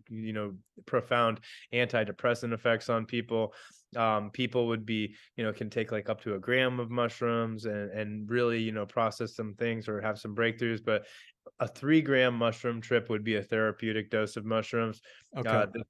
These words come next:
Speaker 1: this is when people are really, like, starting to have, you know, profound healing experiences. And then you would have a macro dose of mushrooms, which would be five and above. And, you know, this is, like, where people are,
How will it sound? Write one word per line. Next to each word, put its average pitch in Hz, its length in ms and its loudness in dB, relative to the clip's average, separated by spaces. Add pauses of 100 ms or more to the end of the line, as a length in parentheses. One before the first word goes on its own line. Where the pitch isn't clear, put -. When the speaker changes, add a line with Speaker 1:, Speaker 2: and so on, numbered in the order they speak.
(120)
Speaker 1:
this 113 240 -4
is 113 100 -2
when 107 280 -2
people 113 340 -2
are 101 200 2
really, 107 480 0
like, 101 200 0
starting 107 420 -2
to 104 100 -2
have, 104 240 -2
you 104 60 -6
know, 98 140 -4
profound 107 540 0
healing 110 300 -2
experiences. 117 760 0 (380)
And 117 100 -2
then 117 120 2
you 117 80 2
would 107 100 2
have 110 180 0
a 101 60 2
macro 113 600 2
dose 104 320 0
of 101 160 -2
mushrooms, 104 600 -4
which 107 200 -4
would 101 140 -6
be 101 120 -4
five 98 360 0
and 95 120 -6
above. 95 400 -2 (420)
And, 98 320 -4
you 101 100 -6
know, 101 160 -2
this 104 240 -4
is, 101 180 -6
like, 101 280 0 (440)
where 110 200 2
people 104 500 -2
are, 95 280 0